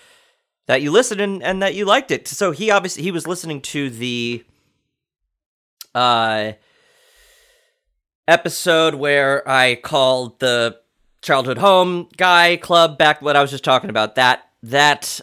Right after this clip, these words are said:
uh, that episode, um, which was crazy. Uh, uh, it's an episode called Whole Nation from, <laughs> uh, last, uh, Thursday, I believe.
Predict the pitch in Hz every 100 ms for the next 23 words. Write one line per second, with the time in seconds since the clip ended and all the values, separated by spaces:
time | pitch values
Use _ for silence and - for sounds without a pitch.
0 | - 117 110 104 101 101 - _ _ _
1 | _ _ _ _ _ _ _ _ _ _
2 | _ _ _ _ _ _ 113 127 123 110
3 | 107 - 101 78 - _ 127 113 110 107
4 | 104 104 _ _ _ 123 127 135 226 220
5 | 214 240 165 117 104 - 123 120 117 113
6 | 113 117 _ _ - _ _ _ 127 120
7 | 120 120 120 143 139 147 127 135 117 -
8 | 165 160 143 135 - 110 90 - _ _
9 | _ _ _ _ - 131 120 113 120 -
10 | 135 107 98 - 117 113 - - 123 113
11 | 110 - 202 180 151 98 101 - 64 85
12 | -